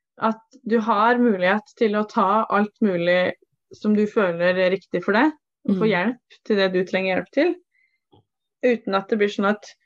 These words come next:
Speaker 1: du som kvinne skal være der for helsevesenet. At vi
Speaker 2: Ja.
Speaker 1: på en måte snur på det.
Speaker 2: Ja.
Speaker 1: Hvem skal være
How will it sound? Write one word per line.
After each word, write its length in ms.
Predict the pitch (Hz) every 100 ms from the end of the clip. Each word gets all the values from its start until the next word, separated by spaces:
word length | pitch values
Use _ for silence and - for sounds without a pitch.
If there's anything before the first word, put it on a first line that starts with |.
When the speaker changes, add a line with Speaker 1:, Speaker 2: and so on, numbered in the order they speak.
| _ -
Speaker 1:
du 400 | 196 202 214 226 -
som 180 | - 208
kvinne 340 | 233 190 165
skal 180 | 190 214
være 320 | 208 190 165
der 180 | 160 185
for 160 | 214 202
helsevesenet. 580 | 226 196 190 196 269 247 - _ _ _ _ _ _
At 160 | - 214
vi 60 | 233
Speaker 2:
Ja. 60 |
Speaker 1:
på 80 | 233
en 60 | 240
måte 120 | 220
snur 420 | 220 - 220 214 202
på 120 | 226
det. 200 | 240 302 - _ - - _ _ _ -
Speaker 2:
Ja. 180 | 196 196 -
Speaker 1:
Hvem 320 | 214 233 254
skal 220 | - 254
være 240 | 247 202